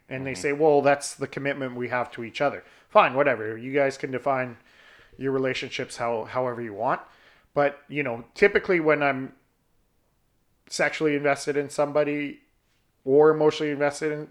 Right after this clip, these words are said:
Speaker 1: somebody, I'm not looking to get it elsewhere. But if I'm not, I might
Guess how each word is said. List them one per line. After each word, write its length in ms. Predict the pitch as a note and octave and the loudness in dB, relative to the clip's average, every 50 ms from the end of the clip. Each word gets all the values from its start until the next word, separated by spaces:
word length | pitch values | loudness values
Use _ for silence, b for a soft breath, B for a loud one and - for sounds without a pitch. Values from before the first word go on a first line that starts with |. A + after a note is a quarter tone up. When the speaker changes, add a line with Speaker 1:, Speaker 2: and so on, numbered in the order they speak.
| _ - | _ -12
Speaker 1:
somebody, 440 | - C#3+ C#3+ D3+ D3+ D3+ D3+ - | -6 -4 -2 0 0 0 -2 -2
I'm 300 | - C#3 C#3 D3 C#3+ D3 | 0 2 4 4 2 2
not 280 | D3+ D3 C#3+ C#3+ C3+ B2+ | 2 4 4 4 4 2
looking 380 | A#2+ B2 A#2 - - C3 A#2+ A2+ | 0 -4 -4 -6 -8 -12 -12 -12
to 100 | - A2+ | -14 -10
get 180 | G#2+ A2 G#2+ G2+ | -8 -8 -8 -8
it 100 | G2+ F#2 | -8 -6
elsewhere. 400 | G2+ A2 B2+ - - E3+ F#3 G3+ | -6 -6 -6 -4 -2 0 0 0
But 360 | E3 B2 D#3 D3 B2 A#2 - - - b b b b b b | 0 2 2 2 2 2 -2 -6 -14 b b b b b b
if 160 | b D3+ - | b -2 0
I'm 220 | D#3+ C#3 B2+ B2+ C#3 | 2 2 2 2 6
not, 480 | D#3 F#3+ F#3 C#3 C3 C3+ - - - - _ b b b b b b b b | 6 8 8 6 4 0 -6 -10 -20 -20 _ b b b b b b b b
I 60 | C3 | -6
might 300 | C#3 D3 D3+ D3 C#3+ | 0 2 2 2 2